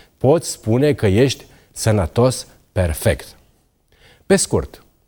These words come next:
vrei să fii sănătos pentru că este cel puțin neplăcut să fii bolnav, ca să nu mai vorbim despre starea de proscris social la care te condamnă adesea o boală sau alta. Cei mai mulți oameni respectă un anumit stil de viață tocmai din acest motiv.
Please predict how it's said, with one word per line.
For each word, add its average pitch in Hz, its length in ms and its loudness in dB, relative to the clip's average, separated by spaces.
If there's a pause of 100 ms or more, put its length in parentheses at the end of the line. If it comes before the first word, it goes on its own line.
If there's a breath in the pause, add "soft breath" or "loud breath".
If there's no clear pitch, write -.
(840)
vrei 175 220 2
să 208 140 0
fii 202 140 -2
sănătos 180 480 0
pentru 170 280 2
că 170 100 0
este 165 240 2
cel 196 400 2
puțin 196 400 2
neplăcut 196 540 2
să 202 160 2
fii 208 180 0
bolnav, 196 420 0
ca 139 140 -2
să 147 120 -4
nu 165 60 2
mai 165 140 4
vorbim 151 280 4
despre 147 260 0
starea 151 360 2
de 139 140 2
proscris - 880 0
social 120 640 0 (300 loud breath)
la 104 140 0
care 107 260 0
te 104 160 -2
condamnă 117 680 0
adesea 101 560 -2
o 110 120 2
boală 82 440 0 (200 soft breath)
sau 123 320 -2
alta. 160 400 -4 (880 soft breath)
Cei 202 180 2
mai 220 160 4
mulți 214 260 2
oameni 208 280 2
respectă 208 600 0
un 196 140 4
anumit 190 300 4
stil 190 260 2
de 185 120 4
viață 185 380 0
tocmai 175 600 -2
din 113 180 0
acest 95 400 -2
motiv. - 420 -6